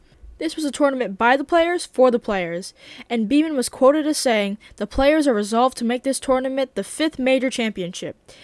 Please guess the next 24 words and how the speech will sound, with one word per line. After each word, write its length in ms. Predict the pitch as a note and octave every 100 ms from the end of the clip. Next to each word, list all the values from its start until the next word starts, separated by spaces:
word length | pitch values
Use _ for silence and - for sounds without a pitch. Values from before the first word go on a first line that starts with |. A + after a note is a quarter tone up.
| - -
It 100 | A#3+
is 120 | B3
their 100 | A3+
championship, 680 | A3 C4+ C#4 D4+ D#4 - E4
and 140 | A3 G#3
they 80 |
are 60 | G3+
extremely 460 | G3 - C4+ C#4+ C#4
proud 280 | - G#3
of 140 | F#3 F3
it, 140 | - - -
and 100 | G#3
they 80 | G#3+
are 80 | G#3+
going 240 | A#3+ C#4
to 100 | C4
work 280 | G#3 A#3 C#4+
to 100 | -
make 200 | A#3+ B3+
it 60 | A3
a 60 |
truly 340 | F#3 - C4 B3
great 240 | A#3+ A3+
championship. 640 | - G#3 - E3+ F3+ F#3